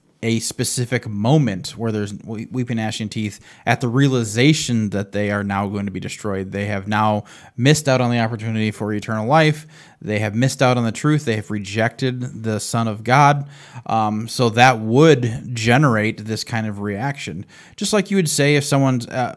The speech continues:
you're, you're rooting for your favorite football team and, "Oh, yeah, those fans are gonna be weeping at the end of this game. They're gonna be so sad." It's not they're gonna be sad forever, right? Unless you're,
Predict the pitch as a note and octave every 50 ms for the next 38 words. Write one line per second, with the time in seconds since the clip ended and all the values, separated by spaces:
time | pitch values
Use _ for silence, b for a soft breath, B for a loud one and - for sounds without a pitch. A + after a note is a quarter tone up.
0 | - - - C3 B2 G2+ - - - - A2+ B2+ C3+ C3 B2+ A#2 A2+ B B B
1 | B B _ - C#3+ D3+ D#3 D#3+ D3+ D3 C#3+ C#3 A#2+ C#3 C3+ C3 A#2+ - C#3 A#2+
2 | B2+ B2 A#2+ - B2+ B2 B2 A#2 A2 G#2+ A#2+ B2+ B2 A#2 A2+ A2+ C3+ D3 C#3+ C#3+
3 | - - B2+ B2 B2 A#2+ A#2 A#2 A2+ G#2 G#2+ F#2+ F#2 F#2 F#2+ G#2+ A#2 B2+ C3+ D3+
4 | E3+ D#3+ D3+ C#3+ D3 C#3+ C3+ B2 B2 - B2 A#2+ A#2 A2+ A2 - - A2+ A2 G#2+
5 | G#2+ G#2 G#2+ B B B B B B B _ - C3+ D3 C3+ C3+ B2 A#2+ - -
6 | D3+ C#3 C3 C3 - - B2 A2+ A2+ A2+ A2 G2 - A2 B2+ D#3+ F3+ E3+ F3 D3+
7 | C#3 C3 A#2+ A2+ - - A#2+ A#2 A#2+ B2 B2+ A#2 - - G2+ G#2 A2 C3+ B2+ G#2+
8 | G#2 G#2 A#2+ A#2 - _ b b b b b b - F#2 G#2 A2 A#2+ A#2 - b
9 | b b b b b b b b - G#2+ A2+ A2+ A2+ A2 - - A2+ A2 A2 G#2+
10 | G#2 G#2